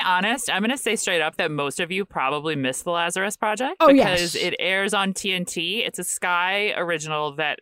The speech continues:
Speaker 1: has been brought over on T N T. And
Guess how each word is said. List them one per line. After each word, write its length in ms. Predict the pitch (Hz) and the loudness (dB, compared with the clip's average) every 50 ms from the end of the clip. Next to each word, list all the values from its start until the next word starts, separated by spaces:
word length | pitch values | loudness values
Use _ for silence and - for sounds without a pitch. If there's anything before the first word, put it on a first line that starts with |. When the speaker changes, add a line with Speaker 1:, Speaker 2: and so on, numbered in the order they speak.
| - 156 156 | -12 -8 -6
Speaker 1:
has 160 | 175 156 139 | -6 -6 -4
been 160 | 147 139 131 | -6 -8 -4
brought 200 | 135 156 165 185 | -2 -2 0 0
over 240 | 208 208 185 202 208 | 0 -2 -2 -2 -2
on 160 | 202 202 208 | -2 -2 -4
T 160 | - 214 220 | -4 -4 -6
N 80 | 214 196 | -6 -4
T. 340 | - 180 156 151 151 151 - - - - - - _ _ _ _ - | -4 -4 -2 -2 -2 -4 -6 -10 -20 -20 -20 -20 _ _ _ _ -4
And 360 | 170 165 156 151 147 139 | -2 -2 -2 -2 -4 -8